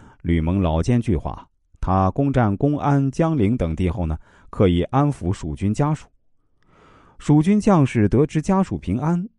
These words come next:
一个个离关羽而去，投降了东吴。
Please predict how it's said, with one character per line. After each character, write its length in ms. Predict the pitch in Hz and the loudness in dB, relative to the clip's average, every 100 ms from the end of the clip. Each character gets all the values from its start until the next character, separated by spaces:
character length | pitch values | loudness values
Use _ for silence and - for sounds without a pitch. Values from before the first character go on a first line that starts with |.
| _ | _
一 160 | 90 92 | -2 0
个 120 | 92 | 0
个 160 | 85 85 | 0 0
离 180 | 85 92 | 0 0
关 220 | 107 107 | 2 2
羽 80 | 78 | 2
而 200 | 78 113 | -2 -2
去， 240 | - 131 _ - | -4 -6 _ -4
投 220 | - 165 | 0 2
降 180 | 139 139 | 2 0
了 80 | 143 | 0
东 160 | 160 | -2
吴。 240 | 113 87 | -2 -4